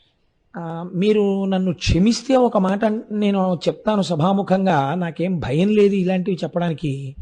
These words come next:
చెడిపోయిన బ్రాహ్మణుడు ప్రవర్తించేంత వ్యగ్రంగా ఎవరూ ప్రవర్తించలేరండి. నేను ఎన్నో చూశాను సమాజంలో సంఘటనలు. అసలు నిజంగా అలా ఉండడానికి సహజమండే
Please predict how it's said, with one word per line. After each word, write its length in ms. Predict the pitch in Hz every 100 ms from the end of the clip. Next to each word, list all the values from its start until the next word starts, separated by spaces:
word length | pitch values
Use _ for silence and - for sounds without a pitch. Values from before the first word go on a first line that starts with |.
| - - _ _ _ _ _ _
చెడిపోయిన 840 | - - 151 190 196 233 226 214 196
బ్రాహ్మణుడు 840 | 131 139 151 185 202 190 196 185
ప్రవర్తించేంత 1200 | 180 - 165 165 165 - 156 156 135 156 147 143
వ్యగ్రంగా 840 | 143 120 127 131 110 123 180 180 180
ఎవరూ 320 | 156 151 170
ప్రవర్తించలేరండి. 960 | 156 147 143 - 143 143 127 - 139 151
నేను 160 | 160 147
ఎన్నో 260 | 139 190 185 180
చూశాను 280 | 160 190
సమాజంలో 540 | 147 165 160 160 170 156
సంఘటనలు. 460 | 151 135 - 254 240 _ _ _ _ _ _ _ _ _ _ - - -
అసలు 260 | 135 202 190
నిజంగా 540 | 135 117 185 208 220
అలా 340 | 226 208 202 208
ఉండడానికి 1400 | 175 165 175 208 214 214 214 180 220 226 196 185 233 - _ _ _ _ _ _ _ _ _ _ _ _ -
సహజమండే 1000 | - 135 175 214 220 226 226 269 -